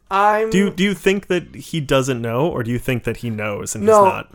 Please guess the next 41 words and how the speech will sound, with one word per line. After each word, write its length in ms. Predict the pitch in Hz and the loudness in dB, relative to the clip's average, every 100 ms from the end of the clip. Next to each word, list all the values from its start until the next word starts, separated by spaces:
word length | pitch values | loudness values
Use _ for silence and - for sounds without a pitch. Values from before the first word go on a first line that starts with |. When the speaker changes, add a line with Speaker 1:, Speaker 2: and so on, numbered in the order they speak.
| - | -4
Speaker 1:
I 120 | 202 208 | 0 0
think 280 | 226 214 | 0 -8
he, 300 | - 202 190 185 | -10 -12 -12 -12
hmm, 1200 | 170 170 170 165 156 151 147 143 143 139 143 143 | -12 -12 -10 -10 -10 -12 -12 -14 -14 -16 -16 -18
t-, 100 | - - | -20 -20
t-, 120 | - | -20
t-, 300 | - - - _ - | -20 -20 -20 _ -8
no, 420 | 196 190 190 185 | -2 0 2 2
I 100 | 196 | -2
don't 200 | 233 208 | -4 -10
think 160 | 165 - | -14 -14
he 140 | 147 | -16
knows. 260 | 143 127 113 | -14 -14 -4
Speaker 2:
'Cause 120 | 196 | -2
they 100 | 233 | -2
couldn't, 380 | 190 196 - 98 | 0 0 -2 -4
right? 200 | 120 127 | -2 0
They, 120 | 143 | 0
they 240 | 127 170 | 0 0
just 420 | 160 143 131 - - _ _ | 0 0 0 -2 -12 _ _
started 460 | - - 110 110 - | -6 -4 -4 -6 -10
rewriting 500 | 110 120 113 113 101 | -10 -6 -6 -8 -10
the 60 | |
Speaker 1:
Yeah. 60 | 165 170 | -6 -6
Speaker 2:
script. 300 | 101 - - _ _ - | -6 -10 -20 _ _ -4
Speaker 1:
Again, 500 | 196 233 208 165 - - _ _ _ | 0 2 2 0 -8 -20 _ _ _
I 380 | - 214 226 247 | 0 2 2 0
fully 640 | - - - 220 208 196 | -6 -12 -2 0 2 0
think 500 | 175 - - 180 160 | -4 -12 -10 -8 -8
that 240 | - 151 160 | -6 -8 -4
they're 140 | 156 | -6
gonna 300 | 151 156 147 147 | -4 -8 -8 -12
include 520 | 147 139 - 151 156 | -14 -14 -12 -12 -10
him. 260 | 180 185 - | -10 -10 -10
I 60 | 175 | -4
mean, 340 | 185 170 160 | -2 -2 -6
Speaker 2:
Yeah. 240 | - 135 117 | -4 -4 -4
Speaker 1:
he, 160 | 202 190 | -8 -12
he 220 | - 247 | -8 -4
would 240 | 208 190 | -4 -4
be 380 | 196 190 185 175 | -4 -4 -4 -8